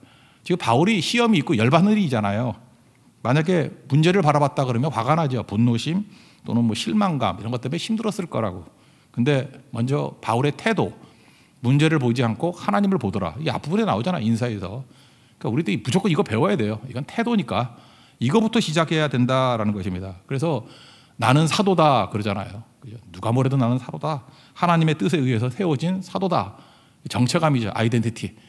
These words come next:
"나는 사도다." 선언을 하는 거예요. 그리고 하나님의 뜻으로부터 내가 사도로 부르심을 입었기 때문에 하나님의 은혜가 떠나지 않는다는 거예요. 그래서 은혜가 있기 때문에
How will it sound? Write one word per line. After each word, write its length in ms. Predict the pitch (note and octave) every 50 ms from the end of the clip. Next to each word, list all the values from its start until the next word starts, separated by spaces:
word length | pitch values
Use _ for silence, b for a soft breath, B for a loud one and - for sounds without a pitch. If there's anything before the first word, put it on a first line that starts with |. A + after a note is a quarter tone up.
| b b b
"나는 200 | - G2+ A#2+ B2
사도다." 480 | A#2+ - G3+ G3+ G3 D#3 B2 G2 F#2 -
선언을 360 | - - E3+ E3+ E3+ D#3+ C#3
하는 160 | F3+ F#3+ G3 F3+
거예요. 240 | C#3 A2 A2 A#2 B2 - _ b b b b b b b b b b
그리고 240 | - C#3 D#3+ F#3 D#3+
하나님의 640 | - G#3 A3 G#3 G3 G3 G3 F#3+ E3+ C#3+ - - - B B B B B B B B B -
뜻으로부터 520 | - A#3+ G#3 A#3+ A#3 G#3 F#3+ F#3 - F#3+ F3
내가 360 | D3+ D3+ F3 E3 D3+ B2+ A#2+
사도로 520 | - - A3+ G3 G3 F#3 F3 D#3+ C#3 A#2
부르심을 380 | - - C3+ C#3+ C3 E3 E3 F3
입었기 280 | E3+ F3 F3 - D#3+
때문에 540 | - - A#2+ G2+ G2 G#2+ D3+ F#3 D#3 G2 F#2 - b b b b b b b b
하나님의 480 | b - - G#3 G#3 G3+ G3+ G3+ G3 C3 A2+
은혜가 300 | A#2+ D#3 F3+ F#3 F3+ -
떠나지 280 | G3 D#3+ D3 C#3+ D#3
않는다는 380 | D#3 A2+ G2 G#2 A2+ A2+ A2+ G#2+
거예요. 340 | G#2 A2 G#2+ G#2 G#2+ G#2 - _ -
그래서 220 | - - A2 - - -
은혜가 360 | A2 B2 C#3+ D#3 D3+ D#3 E3
있기 280 | G#3 G3 E3+ - A3 F3
때문에 600 | - - G3 F#3+ F3 E3+ F3 G3 A3 A#3 A#3